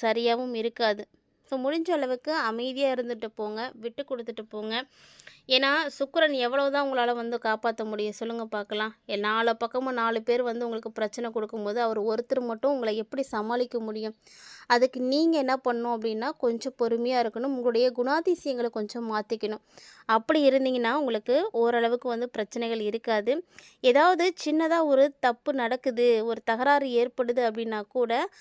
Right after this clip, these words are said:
அதை ஆரம்பத்திலே வந்து சரி பண்ணிடுங்க. அதை வளர விட்டு, அதுக்கப்புறமா தீர்த்துக்கலாம் அப்படின்னு நினைக்காதீங்க. அது வந்து முட்டாள்தனமான ஒரு விஷயம். So, ஒரு விஷயம் ஆரம்பமாகுது அப்படின்னா, அதை அப்போவே தடுத்து நிறுத்துறது தான் புத்திசாலித்தனம்.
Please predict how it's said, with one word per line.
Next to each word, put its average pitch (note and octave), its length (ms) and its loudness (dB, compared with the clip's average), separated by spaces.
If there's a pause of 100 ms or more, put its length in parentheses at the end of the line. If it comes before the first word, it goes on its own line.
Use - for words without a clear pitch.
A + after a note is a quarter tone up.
(240)
அதை A#3 240 0
ஆரம்பத்திலே D#4 640 2
வந்து C#4 200 -2
சரி A#3+ 360 -4
பண்ணிடுங்க. G#3 480 -6
அதை G#3 200 -8
வளர C4 420 2
விட்டு, A#3 440 0
அதுக்கப்புறமா C#4 800 -2
தீர்த்துக்கலாம் C4 560 -2
அப்படின்னு A#3 320 -4
நினைக்காதீங்க. G#3+ 500 -4
அது A#3 260 -4
வந்து G#3+ 200 -6
முட்டாள்தனமான A#3 840 -2
ஒரு G#3 240 -4
விஷயம். A3 400 -6 (420)
So, B3 180 4
ஒரு A#3+ 120 4
விஷயம் C4 360 0
ஆரம்பமாகுது A#3 840 2
அப்படின்னா, G#3+ 340 -2
அதை B3+ 340 -2
அப்போவே C#4 380 -2
தடுத்து A3+ 340 -2
நிறுத்துறது A3 440 -2
தான் C4 200 -6
புத்திசாலித்தனம். G#3+ 800 -6